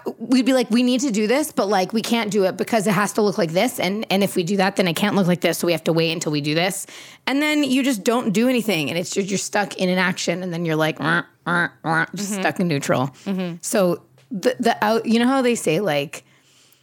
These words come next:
Speaker 1: the, you know, when you have, like, a messy house or, like, what's going on on the outside is going on on the inside. Like, I just genuinely feel like it was the same with that kind of stuff. Like, not
Speaker 2: Mm-hmm.
Speaker 1: relinquishing control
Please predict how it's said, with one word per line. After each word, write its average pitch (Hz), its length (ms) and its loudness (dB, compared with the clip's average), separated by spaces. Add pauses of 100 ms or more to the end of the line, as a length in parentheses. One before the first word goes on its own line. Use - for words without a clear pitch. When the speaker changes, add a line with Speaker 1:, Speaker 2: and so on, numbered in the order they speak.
(280)
Speaker 1:
the, 185 640 0
you - 80 -2
know, 196 100 -2
when 185 100 -4
you 185 40 -4
have, 208 120 -4
like, 190 160 -2
a 185 40 2
messy 208 460 0
house 180 580 2
or, - 80 -2
like, 185 300 0
what's 214 260 0
going 220 240 2
on 208 160 2
on 202 120 2
the 196 60 2
outside 185 420 2
is 180 100 0
going 196 200 2
on 185 120 2
on 185 100 0
the 175 140 -2
inside. 220 500 0
Like, 175 240 2
I 190 60 2
just 170 260 0
genuinely 185 540 2
feel 165 280 0
like 143 280 0
it 185 100 2
was 180 200 2
the 196 100 -2
same 156 320 0
with 156 120 -2
that 147 200 -2
kind 151 160 0
of 151 60 0
stuff. - 280 -4
Like, 160 140 -4
not 147 120 2
Speaker 2:
Mm-hmm. 143 80 0
Speaker 1:
relinquishing 151 500 -2
control 156 600 0